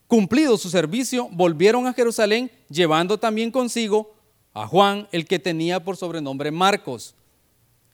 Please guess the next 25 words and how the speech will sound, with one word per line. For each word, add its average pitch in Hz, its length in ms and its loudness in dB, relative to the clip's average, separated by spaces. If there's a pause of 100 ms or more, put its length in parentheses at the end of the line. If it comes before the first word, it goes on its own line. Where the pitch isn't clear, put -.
(180)
Ahí 123 220 -8
se 175 140 -2
ve 208 220 0
de 175 220 -4
que 165 240 -6
ellos 208 380 -2
empezaron 165 480 -6
a 160 60 -6
tomarlo 165 320 -8
en 165 80 -10
cuenta. 208 380 -6 (280)
Luego, 208 360 2
después 226 400 0
de 240 180 2
esto, 247 380 -2
hay 160 160 2
ot-, - 220 -4
eh, 165 260 -4
sigue 175 300 -4
el 202 100 0
siguiente 185 380 -4
versículo. 196 640 -4 (1400)
Eh, 160 680 0
dice, 196 380 -4
bueno, 165 360 -4